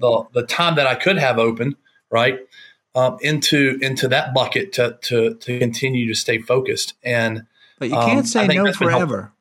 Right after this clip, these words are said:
Speaker 2: You're gonna have these opportunities come your way. And I'm not saying that means we, la-, leaving Waystar. I'm not,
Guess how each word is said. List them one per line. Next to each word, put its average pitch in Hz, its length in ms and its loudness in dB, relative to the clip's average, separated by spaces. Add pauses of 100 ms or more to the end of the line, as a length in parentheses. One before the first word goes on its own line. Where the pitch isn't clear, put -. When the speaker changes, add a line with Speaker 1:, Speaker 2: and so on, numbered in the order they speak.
(120)
Speaker 2:
You're 131 160 0
gonna 175 220 2
have 175 220 2
these 156 200 2
opportunities 151 720 0
come 143 240 -2
your 123 160 0
way. 120 500 -2 (420)
And 170 140 0
I'm 226 100 2
not 170 180 2
saying 202 320 2
that 147 140 -2
means 139 300 2
we, 139 280 2
la-, 135 400 0
leaving 139 520 2
Waystar. 127 460 0
I'm 127 120 -6
not, 156 220 -6